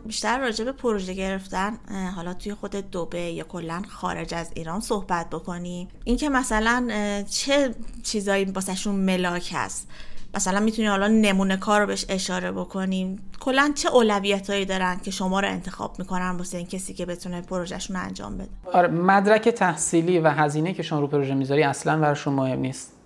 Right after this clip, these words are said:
Speaker 2: سابقه کاریتون بر رزومتون خیلی براشون مهمه و اینکه شما چی کار هستی و چه نمونه کارهایی داری. دقیقاً این خیلی براشون مهمه. من بوده پروژه‌هایی رفتم بگیرم که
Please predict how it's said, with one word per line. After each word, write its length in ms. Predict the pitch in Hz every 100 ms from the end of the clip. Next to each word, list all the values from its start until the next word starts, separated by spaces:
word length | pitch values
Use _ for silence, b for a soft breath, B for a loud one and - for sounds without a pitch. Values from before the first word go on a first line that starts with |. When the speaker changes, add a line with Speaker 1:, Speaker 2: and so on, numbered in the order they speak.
| -
Speaker 2:
سابقه 440 | - 175 165 160
کاریتون 400 | 160 151 160 185
بر 300 | 170 160 139
رزومتون 520 | 143 135 139 151 185
خیلی 420 | 160 - 151 156 151
براشون 380 | 135 127 139
مهمه 480 | 127 123 123 117 127 - - - -
و 180 | 131 131
اینکه 400 | 123 143 147 160
شما 280 | 160 143 147 -
چی 160 | - 131
کار 320 | - 131 123
هستی 520 | 123 - - - 110 - - -
و 140 | 110 -
چه 300 | - 147 151 -
نمونه 320 | - 123 117 123
کارهایی 400 | - 104 107 107
داری. 200 | 123 127
دقیقاً 420 | 120 117 117 120
این 140 | 156 156
خیلی 300 | 160 151 135
براشون 360 | 113 113 131
مهمه. 540 | 120 110 127 117 123 147 - 139
من 300 | 127 143 151
بوده 420 | 135 135 151 123
پروژه‌هایی 600 | - 131 120 127 139 143
رفتم 460 | 131 123 - 139
بگیرم 400 | 135 139 147 147
که 300 | 147 151 147